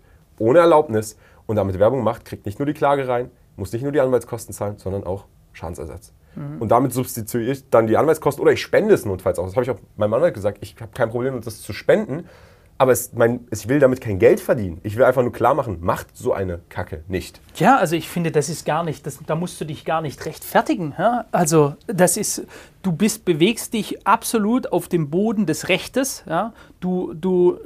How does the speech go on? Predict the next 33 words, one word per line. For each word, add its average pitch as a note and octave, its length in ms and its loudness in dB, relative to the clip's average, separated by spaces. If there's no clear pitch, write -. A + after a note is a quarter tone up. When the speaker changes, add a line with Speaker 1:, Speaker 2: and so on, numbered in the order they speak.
Speaker 2:
schickst - 400 -4
ja F#3+ 100 4
nicht G#3 180 -4
irgendwie F#3 320 0
Moskau F#3 420 2
in F3+ 140 -4
Kasso B3 320 2
vorbei, F3 500 2
sondern E3+ 400 0
du E3 220 2
nutzt F3 380 0
einen A#3+ 260 2
Anwalt, G#3 420 2
du F3 60 0
nutzt F3+ 260 -2
die G#3+ 60 -4
rechtlichen G3+ 420 -2
Möglichkeiten, F3+ 600 0
die E3 100 -2
dir D#3 140 -2
gegeben D3+ 420 4
sind. A3 240 -2
Das F#3 80 0
ist D#3+ 100 -6
auch E3 140 0
vollkommen F#3+ 460 -2
korrekt E3 360 -6
und F#3 80 -6
es F3 120 -8
ist E3+ 120 -4
auch E3+ 140 -2
wichtig B3+ 320 -6
so. D3+ 200 -4